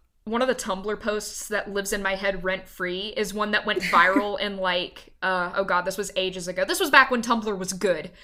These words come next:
Speaker 1: Um, but it, just a
Speaker 2: Yeah.
Speaker 1: compilation of, like, Studio Ghibli gifs that were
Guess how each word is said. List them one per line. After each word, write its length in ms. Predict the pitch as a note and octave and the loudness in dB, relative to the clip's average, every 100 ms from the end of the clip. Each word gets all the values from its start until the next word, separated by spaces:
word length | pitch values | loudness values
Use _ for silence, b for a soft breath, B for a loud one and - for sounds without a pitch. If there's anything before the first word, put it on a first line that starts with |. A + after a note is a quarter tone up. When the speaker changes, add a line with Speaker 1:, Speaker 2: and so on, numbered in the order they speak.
| B B B | B B B
Speaker 1:
Um, 560 | B3 - C#4 A#3+ A3 G#3+ B B C#4 | 2 4 4 4 0 -6 B B -8
but 300 | A#3+ A#3+ - - | 2 4 4 4
it, 260 | B3+ B3+ | 2 4
just 200 | A#3 B3 | 2 4
a 20 | G#3+ | 6
Speaker 2:
Yeah. 80 | |
Speaker 1:
compilation 600 | F3+ - A3 G3+ G#3 A3+ G#3+ | 4 2 0 -2 -2 -2 -2
of, 240 | F#3+ F#3+ | -4 -2
like, 400 | G3 E3+ E3+ - - - | 0 0 -2 -16 -12 -6
Studio 480 | - - A3 G#3 | -4 -2 0 0
Ghibli 440 | F#3+ F#3+ F#3 F#3+ F3 | 0 0 0 -2 -4
gifs 560 | F#3 F3+ F3+ - - - _ F#3 | -2 -2 -2 -6 -6 -10 _ -2
that 320 | G3 F3+ F#3+ | 0 0 -4
were 400 | F#3+ F#3 F3 | -4 -4 -6